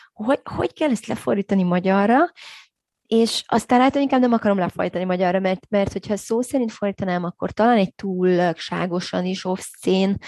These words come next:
obszcén dolgot mondanék, amit valahogy a magyar, ö, ö, magyar, az angol köznyelven ezt, ezt már annyira nem érzékelünk, a-, annyira hevesen és erőteljesen, és itt nem is ez lenne a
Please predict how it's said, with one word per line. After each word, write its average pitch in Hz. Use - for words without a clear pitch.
obszcén 196
dolgot 190
mondanék, 202
amit 190
valahogy 196
a 175
magyar, 175
ö, 165
ö, 160
magyar, 151
az -
angol 208
köznyelven 170
ezt, 170
ezt -
már 175
annyira 208
nem 170
érzékelünk, -
a-, 165
annyira 160
hevesen 165
és 175
erőteljesen, 165
és 165
itt 175
nem 170
is 170
ez -
lenne 160
a 175